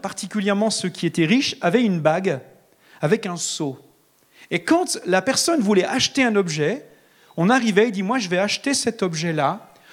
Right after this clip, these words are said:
On faisait couler de la cire sur l'objet. La personne prenait sa bague, enfonçait sa bague dans la cire, et il y avait un cachet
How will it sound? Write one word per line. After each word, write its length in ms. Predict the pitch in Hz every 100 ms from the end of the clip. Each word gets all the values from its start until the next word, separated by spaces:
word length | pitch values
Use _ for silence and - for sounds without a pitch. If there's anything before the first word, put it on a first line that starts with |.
| - -
On 60 |
faisait 380 | 165 220 202 226
couler 420 | - 311 302 285
de 80 | 214
la 140 | 180
cire 680 | 170 - - 277 202 156 - - _ _ _
sur 300 | - 247 220
l'objet. 520 | 190 160 151 180 - - _ _ _ _
La 160 | - 151
personne 420 | 262 262 294 269
prenait 300 | - 233 214
sa 200 | 208 202
bague, 380 | 165 156 208 247 - - -
enfonçait 560 | 277 214 262 240 240
sa 200 | 226 220
bague 440 | 175 185 175 139 127 - _ _
dans 320 | 156 147 214 190
la 120 | 170
cire, 500 | - - 190 254 - _ - _
et 80 | 208
il 20 |
y 60 | 208
avait 160 | 214
un 100 | 202
cachet 720 | 165 - 262 - - 214 320